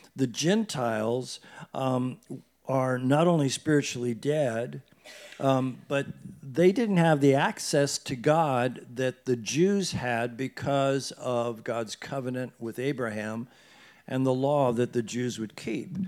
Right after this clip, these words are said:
And so, um, so before coming to Jesus,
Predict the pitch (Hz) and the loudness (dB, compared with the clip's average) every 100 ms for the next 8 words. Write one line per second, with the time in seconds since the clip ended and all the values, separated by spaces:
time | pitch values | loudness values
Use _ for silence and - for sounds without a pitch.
0 | - - - - 143 139 135 - 160 143 | -8 -18 -20 -8 -2 0 0 2 4 6
1 | 135 135 - - - - 135 131 131 - | 6 2 -4 -20 -10 -2 0 0 -2 -8
2 | _ _ _ _ _ - - 160 143 - | _ _ _ _ _ -12 -4 0 0 2
3 | 175 170 185 185 185 175 147 120 - - | 0 2 2 4 4 4 0 -2 -6 -4
4 | 170 220 214 117 101 143 175 - - | 0 2 0 -2 -4 -4 -6 -8 -10